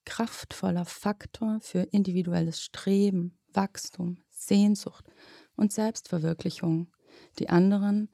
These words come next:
ein in gleicher Weise bedeutsames Element der gegenseitigen Hilfe und des sozialen Wohlstands. Der Grund für den Kampf, der im Individuum und zwischen ihm und seiner Umwelt tobt, ist nicht schwer zu finden.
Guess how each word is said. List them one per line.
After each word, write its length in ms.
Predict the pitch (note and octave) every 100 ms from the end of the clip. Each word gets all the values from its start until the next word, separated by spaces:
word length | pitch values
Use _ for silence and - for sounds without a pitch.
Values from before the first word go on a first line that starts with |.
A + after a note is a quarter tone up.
| _ _
ein 160 | G#3 G#3
in 100 | G3+
gleicher 480 | G3 F#3 - F3+
Weise 400 | D#3+ E3 E3 -
bedeutsames 800 | D#3+ E3+ E3+ E3+ - E3+ E3 -
Element 540 | - E3 D#3 D#3+ G3+ -
der 100 | E3+
gegenseitigen 720 | E3 E3 D#3+ E3 D3 D#3+ D3+
Hilfe 480 | C3+ D3+ E3 - G#3
und 260 | G#3+ G3+
des 100 | F#3+
sozialen 680 | - G3+ - F3+ E3+ F3 G3 -
Wohlstands. 840 | E3 D3 - - E3+ E3+ - - _ _ _ _ _ _ _ _ _ _ _ -
Der 100 | F#3+
Grund 320 | - G#3+ A3+
für 120 | -
den 160 | G3+ F3+
Kampf, 420 | - F3 F#3+ -
der 180 | G3 F3
im 100 | F3
Individuum 760 | F3 E3 D#3+ F#3 F#3+ F#3+ G3 A3
und 240 | E3 E3
zwischen 360 | - F#3 - F#3
ihm 420 | F#3+ F#3+ G3+ G3+
und 260 | - E3 D#3+
seiner 320 | - D#3+ D#3
Umwelt 380 | F3 F3 D#3+ D#3+
tobt, 400 | - E3+ F3 -
ist 180 | F#3+ -
nicht 220 | E3 -
schwer 220 | F3+ D#3
zu 140 | -
finden. 580 | - F3 E3 D#3 - E3